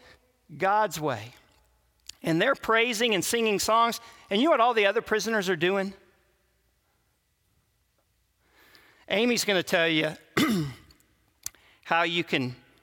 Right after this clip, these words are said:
reach your neighborhood without being weird. But Paul and Silas, they were different but not weird.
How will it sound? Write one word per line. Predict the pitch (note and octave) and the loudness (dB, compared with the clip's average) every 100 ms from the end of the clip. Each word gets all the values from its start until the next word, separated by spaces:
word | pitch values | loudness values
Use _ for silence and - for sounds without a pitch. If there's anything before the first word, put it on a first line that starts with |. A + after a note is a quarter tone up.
| _ | _
reach | D#3 F3 - | -4 -2 -2
your | D#3 | 0
neighborhood | C#3+ D#3+ C#3+ B2 C3 | 0 0 -2 -4 -4
without | C3 C3 A#2 | -2 -4 -4
being | C3+ B2 A#2 | -4 -4 -4
weird. | B2+ D3 D3 - _ _ _ _ _ _ _ _ _ _ _ _ - - - _ _ _ _ _ | -4 -4 -4 -10 _ _ _ _ _ _ _ _ _ _ _ _ -20 -20 -20 _ _ _ _ _
But | D#3 - | -10 -4
Paul | G3+ A#3+ A#3 | 0 2 0
and | D3 | -2
Silas, | - F#3+ A3+ F#3 C3 - - - _ _ _ _ _ _ _ _ _ _ _ - - _ _ | -4 -4 -4 -4 -4 -6 -8 -14 _ _ _ _ _ _ _ _ _ _ _ -20 -20 _ _
they | F3+ | -2
were | A#3+ D3 | -2 -4
different | A#2 A3+ - D#3 - | -2 -4 -2 -6 -4
but | A#2+ | -6
not | C#3 B2 C3 | -4 -6 -8
weird. | B2+ C#2+ | -10 -12